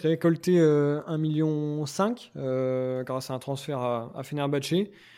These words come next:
Au final, euh, bon, ça s'est pas fait. Tant mieux pour nous, parce que je pense que même s'il part libre dans, dans six mois, bah, ou moins de six mois maintenant,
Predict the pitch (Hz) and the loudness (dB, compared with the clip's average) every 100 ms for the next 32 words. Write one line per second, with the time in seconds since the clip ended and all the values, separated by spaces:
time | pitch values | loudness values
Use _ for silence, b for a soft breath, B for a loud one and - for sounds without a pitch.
0 | B B - 139 170 180 180 156 147 147 | B B -4 0 6 8 8 8 8 8
1 | 147 143 143 139 135 127 127 - 143 151 | 6 6 6 6 4 0 -4 -2 -2 0
2 | 139 139 151 156 180 185 185 185 165 170 | 0 2 6 8 8 6 4 4 6 6
3 | 165 170 170 214 180 139 156 151 147 147 | 6 6 8 6 6 4 4 6 4 2
4 | 165 165 - 151 160 170 - 156 139 160 | 0 0 0 0 2 2 0 -6 0 4
5 | 160 165 160 147 147 143 139 143 147 - | 4 4 4 4 2 2 0 0 -2 -2
6 | 156 170 175 147 131 127 127 131 160 151 | 0 2 2 0 -2 -4 -4 -2 2 4
7 | 151 143 156 160 156 143 170 170 | 2 2 0 2 0 -2 -4 -6